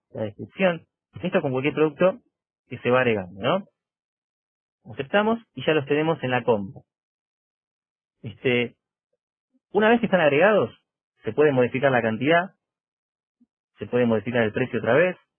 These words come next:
la descripción. Eh, hay muchas instancias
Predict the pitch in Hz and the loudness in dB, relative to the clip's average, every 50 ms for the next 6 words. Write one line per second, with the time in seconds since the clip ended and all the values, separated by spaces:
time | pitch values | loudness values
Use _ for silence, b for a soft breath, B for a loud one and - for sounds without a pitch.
0 | _ _ - - 104 104 101 - 104 101 - - 180 190 180 87 85 - _ _ | _ _ -6 -6 -4 -4 -6 -6 -10 -10 -6 -2 0 0 0 0 -4 -10 _ _
1 | _ _ _ _ _ _ _ _ _ _ _ - 127 113 110 110 - - 147 175 | _ _ _ _ _ _ _ _ _ _ _ -10 -6 -4 -4 -4 0 0 0 0
2 | 190 185 175 143 139 143 135 170 185 185 143 139 135 113 101 | 2 0 -2 -2 -2 -2 0 2 2 2 2 0 0 0 0